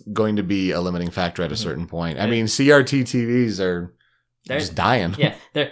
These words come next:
Speaker 2: they will just die. They have expiration <laughs> dates.
Speaker 1: Like, they're the tubes
Speaker 2: Yeah.
Speaker 1: themselves.
Speaker 2: You know, <laughs> and some of them go out in quite, uh, uh, fascinating ways.
Speaker 1: <laughs> Yeah, yeah.
Speaker 2: And just like, so, okay,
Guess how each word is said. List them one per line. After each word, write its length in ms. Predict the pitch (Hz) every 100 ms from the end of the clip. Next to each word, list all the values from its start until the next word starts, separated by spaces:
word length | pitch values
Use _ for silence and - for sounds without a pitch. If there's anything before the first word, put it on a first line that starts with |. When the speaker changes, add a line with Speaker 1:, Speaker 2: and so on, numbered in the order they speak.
| -
Speaker 2:
they 140 | 156
will 200 | 175 196
just 300 | 170 165 131
die. 340 | 127 139 107 107
They 180 | 131 135
have 340 | 147 165 147
expiration 880 | - 143 - - 110 120 131 - 98
<laughs> 260 | 101 - -
dates. 420 | - 170 - 127
Speaker 1:
Like, 140 | 127 123
they're 380 | 151 151 170 180
the 140 | 165
tubes 760 | - 214 269 156 101 98 - 110
Speaker 2:
Yeah. 120 | 123
Speaker 1:
themselves. 800 | 120 180 151 87 71 - - - - - - - -
Speaker 2:
You 120 | 120
know, 180 | 113 120 131
<laughs> 100 | -
and 260 | 165 107 - -
some 200 | 160 170
of 80 | 143
them 140 | 135
go 180 | 131 131
out 220 | 123 123
in 180 | 110 107
quite, 260 | - 302 - -
uh, 40 |
uh, 440 | 127 120 113 107
fascinating 560 | - 233 - 190 147 123
ways. 420 | 147 156 123 - 135
Speaker 1:
<laughs> 60 | 120 - 98 - 80 - - _
Yeah, 340 | 87 80 71 -
yeah. 280 | 76 73 67 -
Speaker 2:
And 480 | 104 104 101 101 104 -
just 300 | 120 - 127
like, 360 | 120 110 107
so, 180 | - 131
okay, 320 | 123 110 107